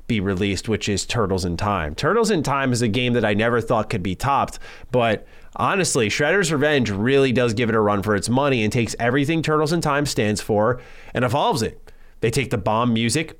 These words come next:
they evolve it. They take the character progression and actually layer it in. They give all these nuances to the combat styles of each turtle. Like, Raph is strong, but he's more up close, whereas Donatello has the range from the staff. You know, the,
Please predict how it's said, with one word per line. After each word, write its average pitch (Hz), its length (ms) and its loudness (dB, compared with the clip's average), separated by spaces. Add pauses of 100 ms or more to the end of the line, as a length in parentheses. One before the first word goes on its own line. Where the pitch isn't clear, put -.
they 113 120 2
evolve 117 280 2
it. 87 120 -4
They 101 140 0
take 110 420 0 (240)
the 127 100 -2
character 120 360 0
progression 135 580 0
and 113 180 -4
actually 123 580 0 (140)
layer 120 360 2
it 113 60 2
in. 127 260 2 (260)
They 113 120 2
give 120 320 0 (120)
all 147 360 2
these 143 260 0
nuances 131 640 2
to - 80 -6
the 110 100 0
combat 131 540 0
styles 104 320 0
of 98 140 -4
each 113 260 -4
turtle. 127 320 2
Like, 85 160 -2
Raph 113 340 -2
is 101 120 -4
strong, 117 640 0
but 98 160 -4
he's 98 120 -6
more 117 260 2
up - 160 -4
close, 123 380 0 (300)
whereas 104 400 0 (140)
Donatello 123 680 0
has 110 200 0
the 104 140 -2
range 113 380 0
from 101 120 -4
the 87 80 -4
staff. 113 580 -2 (440)
You 113 100 -2
know, 107 100 0
the, 107 300 -2